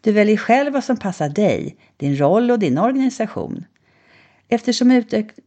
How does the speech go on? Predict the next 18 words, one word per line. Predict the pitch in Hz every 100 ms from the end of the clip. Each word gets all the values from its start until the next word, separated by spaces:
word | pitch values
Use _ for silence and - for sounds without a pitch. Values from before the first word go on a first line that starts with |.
| _
utvecklingssamtal | 247 220 214 208 190 202 185 208 214 294 294 285
är | 269
viktiga | 269 - 139 147
i |
alla | - 175 175
typer | 185 277 - 151
av | -
organisationer | 160 151 151 156 175 - 131 127 131 143 - - - -
använder | 247 226 147 143 143
jag | 143
begreppet | 160 135 117 - -
företag, | - 196 190 165 165 220 254 285 277 _ _ -
verksamhet | 320 196 - 131 135 135 135 -
och | - 196 226
organisation | 208 214 196 208 - 120 123
omväxlande | - 160 120 147 - - 165 156
i | -
texten. | - - - - -